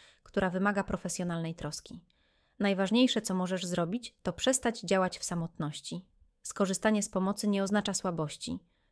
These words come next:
To pierwszy krok do odzyskania własnego życia. Współuzależnienie nie zniknie samo, nie wypali się z czasem ani nie ustąpi, gdy osoba uzależniona chwilowo przestanie pić czy brać.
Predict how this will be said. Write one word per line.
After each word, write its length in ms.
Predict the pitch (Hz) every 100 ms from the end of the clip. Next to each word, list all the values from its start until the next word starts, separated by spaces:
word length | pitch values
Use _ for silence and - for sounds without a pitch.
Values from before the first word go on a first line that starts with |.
| _
To 120 | 180
pierwszy 440 | 175 226 254 - 233
krok 300 | 196 190 - -
do 180 | 202 -
odzyskania 640 | 202 185 180 - 170 165
własnego 440 | 165 165 160 156 156
życia. 360 | - - 165 - _ _ _ _ _ _ _ _ _ _ _ _ _ -
Współuzależnienie 1120 | - - 262 214 208 185 185 262 220 175 175
nie 240 | - 240 269
zniknie 400 | 247 254 208 175
samo, 460 | - 143 156 214 - _ 202
nie 240 | 202 262
wypali 480 | 262 262 214 185 165
się 200 | - 156
z 120 | -
czasem 400 | 160 160 247 262
ani 240 | - 202 196
nie 120 | 175
ustąpi, 640 | 170 - 147 147 - 311 - - - -
gdy 220 | 196 -
osoba 300 | 190 269 277
uzależniona 600 | 220 220 202 190 240 226
chwilowo 420 | 220 - 214 214
przestanie 480 | 208 175 - 175 170
pić 240 | 170 - -
czy 100 | 156
brać. 400 | 139 135 -